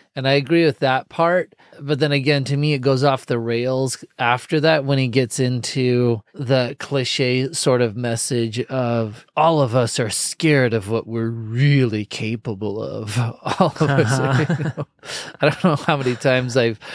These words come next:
Speaker 1: seen that in, like, motivational high school sports movies,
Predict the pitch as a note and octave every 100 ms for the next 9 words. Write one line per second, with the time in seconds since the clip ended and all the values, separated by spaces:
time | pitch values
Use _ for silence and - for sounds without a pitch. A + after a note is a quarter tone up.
0 | - - D3 C3 - A#2+ A2 A2+ A#2 A#2
1 | A2+ A2+ A2 G#2 A2 A2 G#2+ A2+ G#2 A2
2 | A2+ A#2 G#2+ G#2+ G#2 - - G#2 G2+ -
3 | A2+ A2 A2+ - C3+ C#3 C#3 D3 D3+ D3